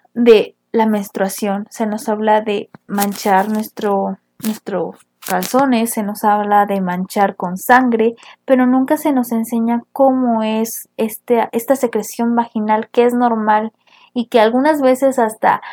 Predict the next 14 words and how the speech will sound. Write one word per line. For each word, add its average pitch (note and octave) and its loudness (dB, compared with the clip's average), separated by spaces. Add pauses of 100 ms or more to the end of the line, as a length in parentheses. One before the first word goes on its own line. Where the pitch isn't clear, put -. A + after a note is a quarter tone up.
(140)
renegamos A3 0
de G#3 -2
ella G#3+ -4
porque G#3 -4 (360)
dice, A3+ -2
decimos, A3+ 2
"No, A#3 -6
es C#4 -6
que B3 2
estoy A#3 0
muy A#3 -2
mojada B3 2
o G#3+ 2
tengo A3+ 2